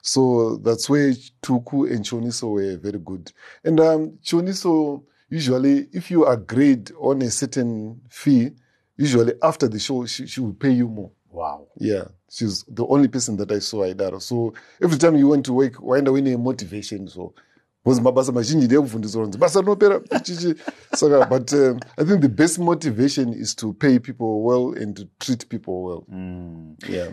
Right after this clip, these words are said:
Speaker 2: The, the one thing that I've found absolutely, uh, fascinating with you, Mono, is, is that you started at an early age. You started at nine years old, when you're nine years old, if I remember. And you are self-taught.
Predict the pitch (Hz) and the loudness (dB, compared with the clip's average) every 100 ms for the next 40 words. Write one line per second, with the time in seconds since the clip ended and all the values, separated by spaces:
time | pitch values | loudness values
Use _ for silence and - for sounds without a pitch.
0 | 85 147 185 180 165 175 160 139 165 185 | -4 0 0 0 -4 -4 -10 0 0 0
1 | 180 170 135 110 107 95 - - - - | -6 -10 -6 -2 0 0 -2 -16 -10 -4
2 | 104 95 92 82 82 - 95 85 80 - | -2 -2 -4 -10 -12 -12 -14 -14 -16 -12
3 | 82 78 78 - _ - 80 76 - - | -10 -10 -12 -20 _ -8 -6 -6 -10 -4
4 | 127 120 98 82 80 - 78 69 71 - | -4 -4 -10 -10 -12 -16 -20 -18 -20 -14
5 | 76 71 78 78 76 76 95 85 87 - | -14 -12 -10 -10 -10 -12 -10 -10 -14 -10
6 | 95 95 95 - _ _ _ _ - 165 | 2 4 4 2 _ _ _ _ -6 -2
7 | 262 - 170 147 120 90 - _ _ _ | -2 -2 -2 -2 -4 -18 -20 _ _ _
8 | _ _ - 113 107 95 85 71 - - | _ _ -6 -4 -2 -4 -8 -12 -18 -20
9 | - - - 131 110 90 82 85 85 95 | -16 -10 0 2 2 -4 -8 -10 -8 -6
10 | 90 78 73 67 71 69 82 92 90 80 | -8 -12 -16 -16 -16 -14 -6 -4 -4 -8
11 | 80 80 78 69 69 67 - 69 127 - | -12 -14 -18 -18 -20 -20 -20 -20 -20 -20
12 | - _ _ _ _ _ _ 123 151 120 | -20 _ _ _ _ _ _ -2 -2 -2
13 | 139 127 117 110 - - 156 139 135 _ | 0 2 2 0 -10 -2 0 0 -2 _
14 | _ - - - - | _ -10 -10 -10 -18